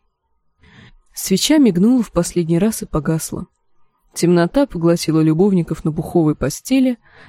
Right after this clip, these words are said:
заполнила все углы спальни. Дэнни прижалась к своему капитану, упиваясь его теплом, его запахом,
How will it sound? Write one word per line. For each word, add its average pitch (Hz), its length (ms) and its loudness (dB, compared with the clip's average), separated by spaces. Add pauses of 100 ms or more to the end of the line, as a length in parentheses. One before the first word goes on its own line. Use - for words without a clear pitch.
заполнила 190 640 2
все 220 240 -2
углы 190 240 2
спальни. 156 600 -4 (720)
Дэнни 254 340 4
прижалась 185 540 0
к - 60 -14
своему 170 340 -2
капитану, 214 640 -2 (440)
упиваясь 190 600 0
его 180 160 2
теплом, 160 540 -2 (120)
его 190 220 0
запахом, 170 680 -2